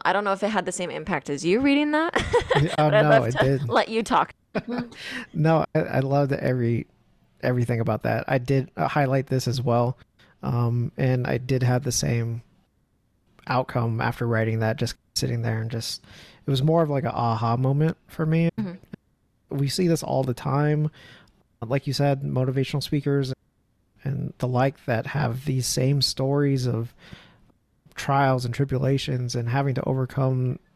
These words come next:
Speaker 2: extreme odds in order to become the success that they wanted to be. This actually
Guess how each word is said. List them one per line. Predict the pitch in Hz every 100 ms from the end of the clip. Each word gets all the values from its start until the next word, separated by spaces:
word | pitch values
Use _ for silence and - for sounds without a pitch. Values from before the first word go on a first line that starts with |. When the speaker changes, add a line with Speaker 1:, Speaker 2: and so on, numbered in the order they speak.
| _ _ _ _ _ _ -
Speaker 2:
extreme | 135 - 156 151 143
odds | - 131 120 120 127
in |
order | - 127 123
to | 131
become | 135 - 123 120 120 127 160
the | 131
success | - 139 - 123 -
that | 139
they | 117
wanted | 123 117 120
to | 147
be. | 127 123 123 - - _ _ _ _ _ - - _
This | 165 151 151
actually | - 139 - 160 143 135